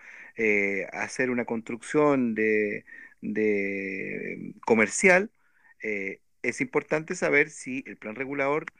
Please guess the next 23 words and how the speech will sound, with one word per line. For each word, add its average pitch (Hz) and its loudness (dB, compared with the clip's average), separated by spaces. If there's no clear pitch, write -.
para 101 -2
el 98 -14
sector 113 -8
donde 92 -10
yo 120 -4
vivo 196 -6
permite, 170 -4
eh, 107 0
comercio 151 2
de 143 4
tales 151 -2
características, 127 -6
ya 95 -10
sea 95 -8
de 87 -10
deportivo, 143 -4
ya 120 0
sea 113 -2
un 104 -6
restaurante, 131 -2
ya 113 -4
sea 107 -2
construcción. 123 -2